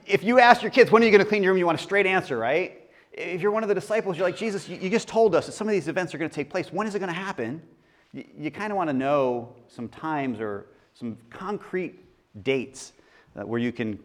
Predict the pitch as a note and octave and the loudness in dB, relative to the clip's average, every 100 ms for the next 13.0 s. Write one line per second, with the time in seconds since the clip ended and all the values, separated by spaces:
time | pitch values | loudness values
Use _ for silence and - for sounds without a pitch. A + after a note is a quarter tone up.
0 | _ _ _ _ - B2 A#2+ C#3+ D3 G#2+ | _ _ _ _ -12 -4 2 6 6 6
1 | G#2+ A#2 G#2+ G#2 A2+ A2 F2+ D2+ - _ | 0 -4 -6 -2 -2 -2 -4 -10 -18 _
2 | _ _ _ _ _ _ - G#2+ G2+ G2+ | _ _ _ _ _ _ -20 -12 -10 -10
3 | F#2+ - _ _ _ _ _ _ _ _ | -12 -18 _ _ _ _ _ _ _ _
4 | _ _ - G#3+ C#4 C4 D#3 F3+ - B2 | _ _ -2 2 2 2 0 -4 -4 -4
5 | - G2 F2 - _ _ _ _ _ _ | -4 -12 -18 -20 _ _ _ _ _ _
6 | _ _ _ F3+ D3 A3 C4 G3 C3 G2+ | _ _ _ -6 -4 -2 0 2 0 -2
7 | - _ _ _ _ _ _ D3 D3 D#3+ | -12 _ _ _ _ _ _ -6 -4 -4
8 | E3 G#3 A#3 G3+ E3+ C#3 A2 - - _ | -2 -2 -2 -2 -2 0 -2 -4 -16 _
9 | _ _ _ _ _ _ _ _ _ _ | _ _ _ _ _ _ _ _ _ _
10 | _ _ _ _ _ _ _ _ B2 - | _ _ _ _ _ _ _ _ -6 -2
11 | D3 D#3 D#3+ D#3 D3+ - A#2+ G#2+ - A2 | -4 -4 -2 -4 -4 -4 -4 -4 -8 -12
12 | G#2 - D#3+ D3 C3+ B2+ A#2 A2+ F#2+ D#2 | -12 -8 -6 -6 -4 -4 -4 -8 -14 -14